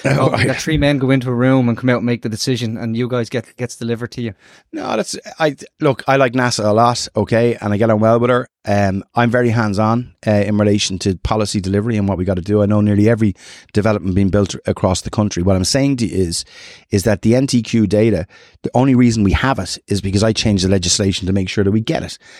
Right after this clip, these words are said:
Speaker 1: And that's about transparency and us, it being able to plan. And what we was, was, I understand that next week that the next s-, data set will be published, and it will also be published along with new tenancies created.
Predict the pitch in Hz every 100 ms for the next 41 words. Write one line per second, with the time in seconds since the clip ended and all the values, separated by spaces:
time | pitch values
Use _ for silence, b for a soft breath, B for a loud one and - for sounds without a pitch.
0 | B 104 117 - 107 98 - 95 85 135
1 | 135 123 110 98 - 123 110 - - 110
2 | - 98 101 101 101 98 95 - - 104
3 | 80 80 B B B B - 104 113 107
4 | 113 101 92 - 143 110 95 - 104 107
5 | 120 101 - 127 131 104 104 139 - -
6 | 160 - 95 98 123 - - - B B
7 | B - - 117 117 120 120 - 135 131
8 | 123 - 139 160 - - B B B 127
9 | 120 117 127 156 - 107 104 117 104 95
10 | 101 98 101 101 98 92 107 104 110 -
11 | 98 95 95 90 - 101 101 90 -